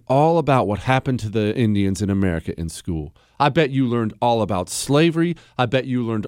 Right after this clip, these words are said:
all about civil rights. And yet, and yet you didn't emerge from school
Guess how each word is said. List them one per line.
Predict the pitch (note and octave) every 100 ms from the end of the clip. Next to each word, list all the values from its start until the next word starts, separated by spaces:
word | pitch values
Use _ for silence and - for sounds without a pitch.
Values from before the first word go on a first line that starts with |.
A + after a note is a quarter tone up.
| -
all | B2 D3+
about | G3+ F3+ G3
civil | - E3+ F3+ G#3+
rights. | A#2 G2 A#2+ - - _ -
And | C#3+ D#3+
yet, | B3+ D#4 _ _ _ _ _ _ -
and | C3 C3
yet | A3 B3+ -
you | F3+ A3
didn't | D#3 E3 G#3 D4+
emerge | A3 G#3 C#3+ B2 C#3+
from | - F#3+
school | - - A2 G2 G#2 C3